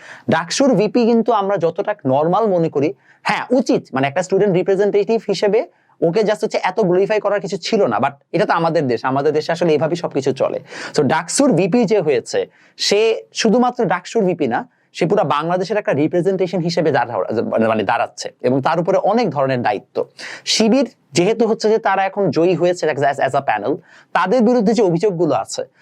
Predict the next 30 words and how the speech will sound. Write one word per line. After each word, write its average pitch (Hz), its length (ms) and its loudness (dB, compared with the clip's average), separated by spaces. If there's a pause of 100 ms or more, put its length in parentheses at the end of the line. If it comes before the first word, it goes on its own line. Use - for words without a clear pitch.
(140)
যে 151 80 2
তারা 165 240 0
হয়তোবা 170 320 2
নারীদেরকে 147 460 0
নিরাপদ 147 360 -2
একটা - 160 -2
ক্যাম্পাস 151 420 -2
দিতে 147 200 -2
পারবে 113 260 0
না, 107 220 -4 (300)
কিংবা 196 300 2
হচ্ছে 170 400 -2
যে, 151 320 0 (100)
আম, 117 380 0 (760)
তারা 165 220 0
হয়তোবা, 147 580 0 (260)
আহ, 120 200 2
দেখা 139 240 0
যাবে 151 200 2
হচ্ছে 151 340 -2
যে 143 160 0
মানুষজনকে 143 560 0
একটা - 180 -2
পার্টিকুলার 147 500 0
আইডিওলজিতে 143 800 0
সাবস্ক্রাইব 170 420 -4
করতে 165 200 -4
বাধ্য 127 340 -2
তো 120 180 -2
করবে। 113 380 -2